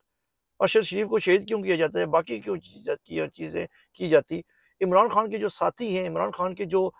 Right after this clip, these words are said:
साथ चलने वाले लोग हैं, उनके लिए मुश्किलात क्यों, क्यों आती?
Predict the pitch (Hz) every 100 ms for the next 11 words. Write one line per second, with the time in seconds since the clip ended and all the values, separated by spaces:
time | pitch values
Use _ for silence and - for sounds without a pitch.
0 | _ _ - 226 240 190 196 190 185 180
1 | 180 - 294 - 226 202 - - 165 151
2 | 160 156 135 - 180 156 131 214 220